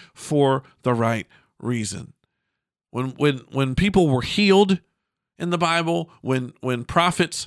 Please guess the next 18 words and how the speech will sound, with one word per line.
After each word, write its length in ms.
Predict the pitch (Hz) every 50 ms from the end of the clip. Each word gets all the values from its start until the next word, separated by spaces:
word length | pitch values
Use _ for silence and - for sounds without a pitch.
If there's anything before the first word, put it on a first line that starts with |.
| - _ -
spoke 560 | - - - - - 165 170 170 165 - - -
in 140 | 127 127 123
advance, 680 | 117 113 110 113 139 147 151 156 160 - - - - -
and 100 | 123 127
not, 240 | 139 151 - -
they 100 | 123 131
weren't 220 | 135 139 147 135 117
just 240 | 120 131 127 - -
saying 320 | - 139 151 151 147 143
what 220 | 135 131 - - _ _ - - _ _ -
the 80 | 123
Word 180 | 123 139 147 135
of 80 | 131 123
God 240 | 131 127 127 123
says, 300 | - - 135 131 131 139
but 160 | 135 127 113 117
they 100 | 117 117
were 220 | 113 110 107